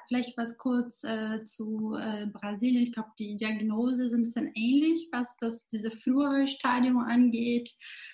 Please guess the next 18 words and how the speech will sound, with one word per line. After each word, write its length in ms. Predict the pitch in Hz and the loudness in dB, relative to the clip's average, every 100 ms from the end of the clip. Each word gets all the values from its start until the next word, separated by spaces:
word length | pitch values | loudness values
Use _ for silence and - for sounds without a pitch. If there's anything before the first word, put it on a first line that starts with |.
| - _ _ | -20 _ _
Und 160 | 233 | 4
ich 120 | 220 - | 4 4
würde 160 | 233 | 6
aber 200 | 226 226 | 6 4
sagen, 320 | 226 214 214 | 2 2 4
dass 140 | 226 220 | 6 6
im 180 | 226 226 | 4 4
Fall 240 | 208 208 - | 0 -2 0
von, 420 | 226 220 208 214 | 2 2 2 -2
äh, 340 | 208 220 220 214 | 0 0 0 -2
von 160 | - 214 | -4 -6
Brasilien 600 | 214 214 233 240 233 226 | -4 0 2 4 6 6
diese 220 | 220 214 | 4 0
soziale 560 | - - - 208 233 226 | -8 -10 -2 2 4 4
Medien 440 | 208 214 220 214 | 4 2 2 2
oder 220 | 208 214 | 0 -2
diese 260 | 208 202 202 | -2 -2 -2
Boot, 400 | 202 247 247 | 6 8 8